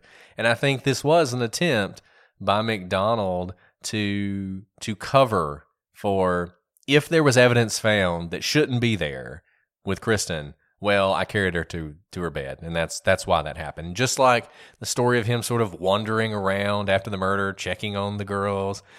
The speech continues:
checking on his wife, going into the bathroom, all that sort of weirdness that didn't really make any sense, he's trying to account for any evidence he left behind.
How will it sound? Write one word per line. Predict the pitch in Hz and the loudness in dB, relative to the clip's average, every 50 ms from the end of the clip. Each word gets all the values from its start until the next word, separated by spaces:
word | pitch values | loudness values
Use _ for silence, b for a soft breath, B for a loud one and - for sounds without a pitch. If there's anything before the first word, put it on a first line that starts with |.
| B B B | B B B
checking | - - - - 117 107 101 | -2 -2 -2 -2 -2 -4 -4
on | 101 101 104 | -4 -2 -4
his | 104 92 95 | -4 -4 -2
wife, | 92 95 95 95 98 98 98 98 95 - _ | -2 -2 0 0 -2 -2 -2 -4 -6 -8 _
going | - 90 92 98 98 | 0 0 2 2 0
into | 101 101 104 98 | 0 0 -2 -4
the | 95 | -2
bathroom, | 90 95 95 98 98 98 - 104 101 95 98 98 101 B B B B B - | -2 0 2 2 0 0 -2 -4 -4 -2 -2 -4 -6 B B B B B 2
all | 104 113 123 123 | 4 6 6 6
that | 123 120 117 117 - | 4 2 2 0 -2
sort | - 123 113 | -4 -2 -2
of | 101 90 98 | -4 -4 -2
weirdness | 104 104 107 110 107 117 104 - | -2 0 0 0 0 -2 -4 -2
that | - 95 | -4 -4
didn't | 92 101 95 | -4 -2 -2
really | 95 95 92 | -2 -2 -2
make | 92 92 90 - | -2 -2 -2 -4
any | 98 92 87 | -6 -8 -8
sense, | - - 139 139 120 104 92 - | -6 -4 -2 0 0 0 -2 -2
he's | - 107 - | -6 -6 -6
trying | - - 113 113 117 113 110 104 | -4 -2 0 0 2 0 -2 -2
to | - 107 95 | -4 -6 -6
account | 90 - - - 120 123 117 98 85 - - - b b b b b | -6 -8 -6 -2 0 0 0 0 -2 -6 -10 -16 b b b b b
for | - - 107 | -8 -6 -6
any | 104 104 101 101 92 | -4 -4 -4 -4 -4
evidence | 80 104 104 95 92 85 82 80 - | 0 0 0 0 0 -4 -6 -6 -8
he | - 87 | -10 -6
left | 82 87 82 - - | -4 -4 -4 -4 -4
behind. | 78 73 82 80 71 60 52 - _ | -6 -6 -6 -6 -8 -10 -14 -18 _